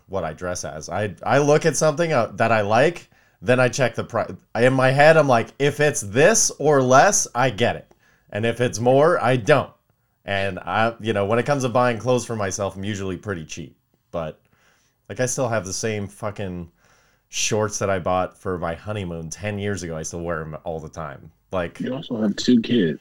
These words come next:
Speaker 2: so for the last nine
Speaker 1: I know,
Speaker 2: years
Speaker 1: those fuckers go through clothes like nobody's business.
Speaker 2: Mm.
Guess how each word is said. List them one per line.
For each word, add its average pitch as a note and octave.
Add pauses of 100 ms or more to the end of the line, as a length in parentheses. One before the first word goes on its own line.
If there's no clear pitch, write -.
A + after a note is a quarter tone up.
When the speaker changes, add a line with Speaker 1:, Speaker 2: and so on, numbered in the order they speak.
Speaker 2:
so G#2
for -
the F#2
last F#2+
nine E2+
Speaker 1:
I E2+
know, B2
Speaker 2:
years A2
Speaker 1:
those -
fuckers A2
go G#2
through G#2+
clothes A2
like F#2
nobody's G#2
business. C#3
Speaker 2:
Mm. A2+